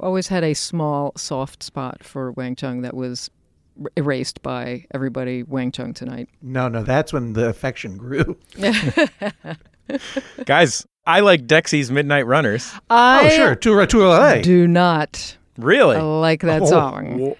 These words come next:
Speaker 3: wow,
Speaker 1: This is
Speaker 3: and I
Speaker 1: a
Speaker 3: think that's a
Speaker 1: big
Speaker 3: great song. They,
Speaker 1: That is
Speaker 3: I have more than one Dexy's Midnight Runner
Speaker 1: I'm
Speaker 3: album.
Speaker 1: very angry.
Speaker 3: Uh, but honestly, uh, that's one of my favorite rock radio hits of the nineteen eighties.
Speaker 1: In the conversations that one has on the bus with the band where we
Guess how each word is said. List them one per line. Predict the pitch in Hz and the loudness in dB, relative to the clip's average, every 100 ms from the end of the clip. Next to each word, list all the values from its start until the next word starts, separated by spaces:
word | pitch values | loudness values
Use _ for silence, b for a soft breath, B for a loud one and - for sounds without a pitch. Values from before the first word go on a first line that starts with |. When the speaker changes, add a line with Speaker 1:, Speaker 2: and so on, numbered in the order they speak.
| - | -8
Speaker 3:
wow, | 139 185 247 | 0 4 4
Speaker 1:
This | 131 | 4
is | 120 | 4
Speaker 3:
and | |
I | 180 | 4
Speaker 1:
a | 175 | 4
Speaker 3:
think | 180 | 4
that's | 180 143 | 4 4
a | 135 | 2
Speaker 1:
big | |
Speaker 3:
great | 135 170 | 2 0
song. | - 95 87 | -2 -8 -6
They, | 113 135 | 0 2
Speaker 1:
That | 180 185 | 2 2
is | 185 - - - - - | 0 -2 -8 -14 -12 -4
Speaker 3:
I | 127 | -2
have | 139 117 123 - | 0 -2 -6 -6
more | 135 131 | 2 2
than | 139 156 | 2 0
one | 139 139 143 | 0 0 2
Dexy's | 139 - 139 | -2 -2 -4
Midnight | 143 131 139 | -4 -2 -2
Runner | 135 131 135 139 _ - | 0 0 0 -2 _ -2
Speaker 1:
I'm | 131 | 0
Speaker 3:
album. | 110 98 120 | 0 -2 -2
Speaker 1:
very | 160 147 156 | -2 -2 -2
angry. | 143 143 143 135 135 - - | -2 -4 -4 -4 -6 -8 -6
Speaker 3:
Uh, | 120 113 | -2 0
but | 110 123 123 - | 0 0 0 -2
honestly, | 123 131 151 160 226 233 415 | -2 0 0 -2 -4 -6 -6
uh, | 120 | -2
that's | 120 120 - | 0 0 -2
one | 127 135 | -2 0
of | |
my | 131 | -2
favorite | 131 151 147 143 156 - - _ _ - | -2 -2 -2 -2 -4 -6 -20 _ _ -14
rock | 160 135 139 160 151 | -12 -6 -6 -4 -4
radio | 165 165 170 | -2 0 -2
hits | 165 165 | -4 -4
of | 165 | -6
the | 165 | -4
nineteen | 165 170 175 | -4 -4 -6
eighties. | 196 175 87 - | -6 -8 -10 -4
Speaker 1:
In | 196 190 | -2 2
the | 185 175 170 - - - | 2 2 0 -4 -18 -10
conversations | 220 208 285 285 254 226 196 | -4 -2 0 0 2 2 2
that | 185 | 0
one | 170 160 165 | 0 0 0
has | 160 151 | -2 -2
on | 156 175 | -2 -4
the | |
bus | 165 139 135 - - | -4 -4 -4 -6 -6
with | 147 | -4
the | 170 | -4
band | 151 127 123 147 - | -6 -6 -6 -10 -8
where | 151 139 | -6 -4
we | 139 139 139 | -4 -6 -6